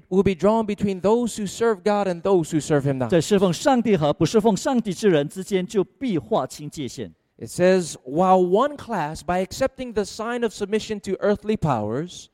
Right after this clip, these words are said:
Speaker 2: 他说，在义的人接受那服从地上掌权者的记号，
Speaker 1: receives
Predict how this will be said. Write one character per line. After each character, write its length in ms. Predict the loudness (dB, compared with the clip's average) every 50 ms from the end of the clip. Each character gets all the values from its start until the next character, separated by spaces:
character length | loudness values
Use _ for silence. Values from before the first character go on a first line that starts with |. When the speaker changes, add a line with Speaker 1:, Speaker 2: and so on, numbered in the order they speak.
| _ _
Speaker 2:
他 80 | -20 -16
说， 240 | -10 -6 -6 -4 -2
在 160 | -2 -2 0
义 160 | 0 0 2
的 120 | 2 2
人 200 | 2 2 2 0
接 180 | -2 -2 0 0
受 220 | 2 4 2 2
那 260 | 4 2 0 0 -2 -2
服 220 | -2 0 0 0
从 260 | 2 2 0 0 0
地 180 | -2 -4 -6 -4
上 220 | -2 -2 -4 -2
掌 240 | -4 -4 -4 -4 -6
权 240 | -6 -6 -6 -6 -4
者 140 | -4 -4 -4
的 100 | 0 2
记 180 | 4 4 4 4
号， 80 | 2 2
Speaker 1:
receives 340 | 2 2 0 0 -4 -8